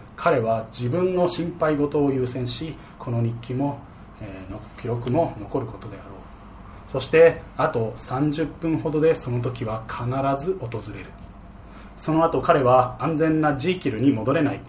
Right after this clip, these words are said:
恐怖のために極度に緊張し、最後の隠れ家であるこの部屋をあちこちと歩き回りながら、自分を脅かすすべての物音を聞き漏らさまいとすることだろう。ハイドは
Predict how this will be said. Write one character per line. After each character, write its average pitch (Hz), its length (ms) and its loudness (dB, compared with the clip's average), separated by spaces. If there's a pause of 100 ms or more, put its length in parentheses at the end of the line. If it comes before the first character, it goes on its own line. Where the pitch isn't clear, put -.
(240)
恐 143 180 2
怖 113 140 -2
の 104 80 -4
た - 100 -4
め 107 140 -4
に 147 240 2 (240)
極 165 220 0
度 117 80 0
に 110 100 -4
緊 123 220 -2
張 127 180 0
し、 156 300 -2 (320)
最 196 280 0
後 160 80 4
の 175 180 4
隠 165 300 -4
れ 156 100 6
家 139 120 4
で 127 120 2
あ 123 60 4
る 143 200 6
こ 127 120 -6
の 135 160 -2
部 135 140 -6
屋 139 160 4
を 120 180 2
あ 113 60 -4
ち - 100 -10
こ 156 100 -2
ち - 120 -6
と 123 200 0
歩 123 140 0
き 143 160 -2
回 139 160 4
り 139 80 4
な 139 100 4
が 123 80 0
ら、 92 200 -6 (280)
自 120 160 -2
分 131 300 2
を 143 300 4
脅 135 200 4
か 139 120 0
す 123 140 -4
す 165 140 -4
べ 160 120 2
て 147 100 0
の 127 100 2
物 123 260 4
音 123 160 0
を 117 100 2
聞 - 160 -8
き 147 80 4
漏 139 120 6
ら 139 120 4
さ 147 120 -2 (140)
ま 156 160 4
い 139 100 2
と 110 240 -4
す - 140 -10
る 117 100 -2
こ 120 100 -8
と 120 100 -6
だ - 100 -8
ろ 110 80 -6
う。 110 40 -10 (840)
ハ 156 140 2
イ 139 60 4
ド 113 120 2
は 123 300 4